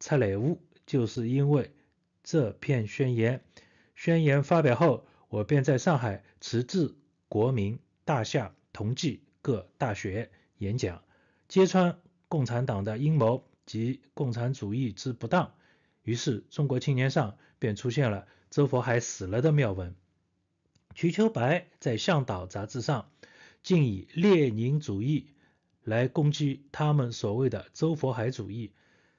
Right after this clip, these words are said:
这是他替我造的名词。我觉得有无限的光荣，因为我当时在某报上说：“打倒帝国主义”一语有两种解释：共产党的解释即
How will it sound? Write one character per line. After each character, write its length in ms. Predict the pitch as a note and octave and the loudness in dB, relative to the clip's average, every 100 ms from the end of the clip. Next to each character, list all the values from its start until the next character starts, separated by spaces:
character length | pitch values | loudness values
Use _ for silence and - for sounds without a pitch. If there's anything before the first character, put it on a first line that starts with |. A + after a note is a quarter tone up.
| _ | _
这 140 | - C#3 | -4 -4
是 180 | C3 A2 | -2 -4
他 220 | D3+ C#3+ | -2 -2
替 220 | - D#3+ | -2 -2
我 260 | G#2+ F#2+ F#2+ | -2 -4 -6
造 240 | - B2+ | -2 -2
的 80 | G#2 | -2
名 180 | G#2 C#3+ | -4 -4
词。 320 | - G#3 - _ _ _ _ _ _ _ - | -4 -8 -8 _ _ _ _ _ _ _ -4
我 160 | C3+ | -2
觉 160 | B2+ G3 | 2 4
得 340 | F3 E3+ E3 _ | 4 4 0 _
有 220 | B2 A2 | -2 -2
无 320 | F#2 A#2+ B2+ | -4 -6 -4
限 220 | D3+ F#3 A#2+ | -2 0 0
的 80 | |
光 220 | G2 B2+ B2+ | -2 -4 -2
荣， 300 | G2+ G2+ - _ _ _ _ _ _ _ _ _ _ _ _ _ _ _ _ _ | -6 -8 -14 _ _ _ _ _ _ _ _ _ _ _ _ _ _ _ _ _
因 160 | F#3+ | 4
为 220 | A3+ F#3+ - | 6 4 0
我 200 | B2 A#2+ | 0 0
当 200 | A#2+ G3 | 4 2
时 240 | G3+ B2+ C3 | 4 0 0
在 260 | - C#3+ | 2 2
某 240 | A#2 A2 G2 | 2 0 2
报 200 | F3 D#3 | 2 2
上 240 | D3+ G#2+ | 0 -4
说： 360 | - C3+ C3 - _ - - _ | -4 -2 -2 -6 _ -20 -20 _
“打 160 | - A#2 | -10 -6
倒 140 | G#2 | -4
帝 140 | F#2 B2+ | -2 0
国 160 | C3+ | 0
主 180 | B2+ G2 | 0 -2
义” 60 | A#2 | -2
一 280 | A#2+ B2+ G#2+ | -4 -4 -6
语 260 | F2+ - _ _ - | -6 -10 _ _ -10
有 120 | F#2+ | -4
两 220 | G2+ C3 | 0 0
种 160 | C3+ A2+ | 0 -2
解 200 | G2 F2 | -4 -8
释： 260 | - - - _ - _ _ | -10 -12 -16 _ -20 _ _
共 160 | - F3+ | -2 0
产 160 | D3+ F3 | 2 2
党 160 | G#2+ | 0
的 60 | B2 | 0
解 200 | C3 F#2+ | -2 -4
释 220 | - E2+ _ _ _ _ _ | -8 -12 _ _ _ _ _
即 300 | D3 A2 | -8 -8